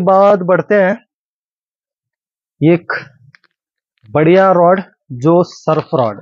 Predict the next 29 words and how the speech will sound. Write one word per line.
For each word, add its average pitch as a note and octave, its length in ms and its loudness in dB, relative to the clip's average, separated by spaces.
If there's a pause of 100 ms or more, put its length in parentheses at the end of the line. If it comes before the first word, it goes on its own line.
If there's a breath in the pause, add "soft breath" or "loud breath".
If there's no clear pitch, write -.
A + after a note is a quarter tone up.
Surf - 420 -4
rod D#3+ 240 0 (120)
budget C3+ 540 -2
price D3+ 300 0
में D#3 160 0
देख D3 220 -2
रहे D3+ 120 2
हैं, F#3+ 60 -2 (500)
तो E3 60 0
आप D3+ 220 2
लोगों E3 280 2
के E3+ 100 -2
लिए F3+ 180 0 (100)
सबसे - 500 -6 (180)
best D#3+ 260 -2
rod D#3+ 280 2
है G#3 100 0 (200)
ये D#3 140 2
वाला D#3 280 0
surf C#3 460 -4
rod। A#2 220 -4
तो C#3+ 160 -4
यहाँ C3 240 0
पे C#3 140 -2
देख C3 200 0
सकते C#3 280 -2
हैं A3 80 0 (460)
Lucana D#3+ 520 0
Surf D#3 400 -4